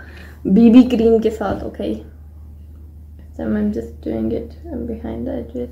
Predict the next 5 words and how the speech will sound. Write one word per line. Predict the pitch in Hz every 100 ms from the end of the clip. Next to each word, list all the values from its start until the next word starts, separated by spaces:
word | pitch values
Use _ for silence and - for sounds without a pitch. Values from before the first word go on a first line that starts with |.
| -
and | 220 214 214 - - - -
yeah, | 73
very | - -
good। | - - - - - - - - - - - - - - - - - - - - - - - - - - - - - - - - - - - - 226
हाँ, | 233 208 214 -